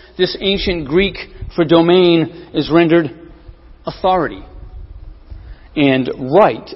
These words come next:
as in, does not God have the right over the clay to make what he will of it?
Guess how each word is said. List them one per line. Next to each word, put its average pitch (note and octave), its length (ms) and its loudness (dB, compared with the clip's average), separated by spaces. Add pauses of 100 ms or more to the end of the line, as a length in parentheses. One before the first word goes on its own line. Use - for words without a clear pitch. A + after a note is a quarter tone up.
as C#3+ 240 -6
in, C3 460 -8
does D#3 320 6
not D#3 300 0
God D3 260 2
have D3 260 -2
the B2+ 120 -2
right C#3+ 580 4 (340)
over G3 280 10
the F3 140 0
clay A3+ 460 4 (600)
to F#3 100 -2
make E3 220 0
what F3 160 4
he G#3 120 0
will B3 300 4
of B2+ 220 2
it? G#2+ 180 -8